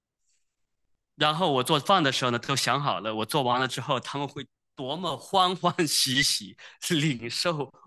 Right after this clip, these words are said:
我给他们做的饭。哎，但是呢，他们还是吃了，是不是？我没有启示说你们断不可以吃我的饭。<laughs> 意思是什么？我们辛辛苦苦准备了，就是要让人享受的。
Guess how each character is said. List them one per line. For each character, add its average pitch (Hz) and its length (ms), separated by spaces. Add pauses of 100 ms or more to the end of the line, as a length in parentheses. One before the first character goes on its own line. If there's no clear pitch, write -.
我 135 220
给 120 180
他 120 180
们 113 140
做 131 180
的 113 120
饭。 - 340 (2000)
哎， - 260 (100)
但 147 140
是 139 160
呢， 127 80
他 135 160
们 123 80
还 117 160
是 117 100
吃 - 260
了， 117 120
是 - 140
不 110 80
是？ 110 60
我 104 120
没 104 160
有 113 180 (160)
启 - 220
示 107 180
说 101 220
你 104 140
们 98 120
断 107 240
不 107 140
可 - 160
以 90 100
吃 - 220
我 98 100
的 95 140
饭。 - 360 (960)
<laughs> - 460 (960)
意 190 240
思 147 200
是 135 200
什 113 160
么？ 90 240 (640)
我 120 140
们 117 140
辛 135 240
辛 131 140
苦 123 160
苦 101 240
准 82 320
备 101 260
了， 80 260
就 117 160
是 107 180
要 101 140
让 95 220
人 90 220
享 - 340
受 107 300
的。 - 100